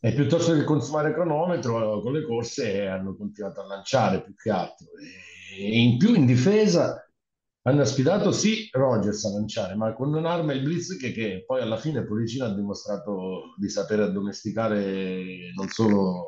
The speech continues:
a Miami, ma durante tutta la stagione di merda assoluta che sta facendo.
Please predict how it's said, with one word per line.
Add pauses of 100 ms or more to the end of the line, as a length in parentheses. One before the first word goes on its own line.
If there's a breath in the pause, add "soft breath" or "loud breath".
a
Miami,
ma
durante
tutta
la
stagione (240)
di
merda (580)
assoluta
che
sta
facendo.